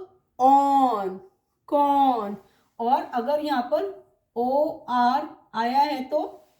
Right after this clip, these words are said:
तो क्या पढ़ेंगे, ऑ, बस क्या पढ़ेंगे, ऑ, और नहीं पढ़ेंगे, इसको हम पढ़ेंगे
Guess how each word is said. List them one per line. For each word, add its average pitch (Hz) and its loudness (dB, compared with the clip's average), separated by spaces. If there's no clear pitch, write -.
तो 277 -8
क्या 302 0
पढ़ेंगे, 302 -2
ऑ, 214 6
बस 185 -10
क्या 277 -2
पढ़ेंगे, 294 -4
ऑ, 208 2
और 285 6
नहीं 240 -6
पढ़ेंगे, 247 -8
इसको 262 -8
हम 262 -2
पढ़ेंगे 269 -4